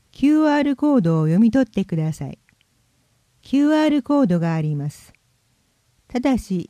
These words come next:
メニューは未定です。アレルギーの対応はしません。飛び色雲下の発生に関する情報。昨年、飛び色雲下が大量に発生し、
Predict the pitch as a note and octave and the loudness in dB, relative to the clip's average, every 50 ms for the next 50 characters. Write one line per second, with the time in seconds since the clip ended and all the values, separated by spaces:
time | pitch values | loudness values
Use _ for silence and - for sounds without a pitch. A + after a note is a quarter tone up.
0 | _ - G#3+ C4+ D4+ C#4+ C#4 B3+ A#3 G#3 D#3+ D#3+ D#3 D#3+ E3+ E3 - A3+ G#3 G3 | _ -2 0 2 2 4 6 6 6 4 4 2 0 0 -2 -2 0 0 0 0
1 | F3 D3+ D#3+ F3 - - _ _ _ _ _ _ _ _ _ _ _ _ _ _ | 0 -2 -4 -6 -6 -10 _ _ _ _ _ _ _ _ _ _ _ _ _ _
2 | G3 A#3 C#4+ D#4 D#4 D4+ C#4+ G#3+ F#3+ G#3+ G#3 F3+ F3 E3+ D#3 - A3 A3 A#3 A#3 | -2 0 2 4 4 4 4 2 2 2 2 2 2 0 -2 0 0 2 2 2
3 | A#3 A#3 A3 G#3+ G#3 F#3+ G3+ - - F#3+ F#3+ F3+ D3+ - F3 D#3+ C#3+ - D3+ D3 | 2 4 2 2 2 0 -2 -2 0 0 0 0 -2 -4 -6 -8 -8 -10 -14 -20
4 | _ _ _ _ _ _ _ _ _ _ _ _ _ _ _ _ _ _ _ _ | _ _ _ _ _ _ _ _ _ _ _ _ _ _ _ _ _ _ _ _
5 | _ _ _ _ _ _ _ _ _ _ C4+ - D4+ C#4+ C#4+ C#4+ D4 C#4+ C#4 C#4 | _ _ _ _ _ _ _ _ _ _ 0 2 2 2 2 2 2 2 2 2
6 | C#4 C4+ A#3+ G#3 - - F#3+ E3 D3+ D3+ D3+ - - - _ _ - A3 - - | 2 0 -2 -2 -4 -6 -6 -6 -6 -6 -8 -10 -14 -20 _ _ -10 -10 -10 -10
7 | - - - D4+ D4 D4+ C#4 C#4+ - - C4+ C4+ C4+ A#3 - - C4 G#3+ G#3+ C#3+ | -10 -6 -4 -4 -2 -2 -4 -4 -4 -4 -4 -2 -2 -4 -4 -4 -2 -2 -2 -2
8 | D#3+ D#3 D#3 D3+ D3+ D3 C#3 E3 C#3+ C#3+ D3+ D3+ D3 - - _ _ _ _ _ | -2 -2 -2 -2 -2 -4 -6 -8 -8 -8 -10 -10 -12 -14 -16 _ _ _ _ _
9 | _ _ _ _ _ _ _ _ _ _ _ _ _ _ _ _ _ _ - A#3+ | _ _ _ _ _ _ _ _ _ _ _ _ _ _ _ _ _ _ -2 -2
10 | C4 B3 - C#4 C4 C4 C4 B3+ A#3 A3 A#3+ - _ _ _ _ _ _ - B3 | -2 -2 0 0 0 2 2 0 0 -2 -6 -10 _ _ _ _ _ _ -4 0
11 | B3 C#4+ D4 D4 D4 D4+ D4 C#4+ C4+ C#4 C#4+ C4 A#3 - - F#3 F3+ D#3 D3 - | 2 2 4 4 4 4 4 4 2 2 2 0 -2 -2 -4 -8 -6 -6 -8 -8
12 | - - _ _ _ - A3+ C4 C#4 C4 C4 C#4+ C#4 C#4 C4+ B3+ C4 A3 B3 A3+ | -10 -14 _ _ _ -2 0 2 2 2 2 2 2 2 2 2 2 2 0 -2
13 | - - - A3+ A3 G#3+ A3 G#3+ - - F#3 F#3 G3+ G3 | -4 -4 -2 0 0 0 0 -2 -4 -6 -6 -6 -6 -8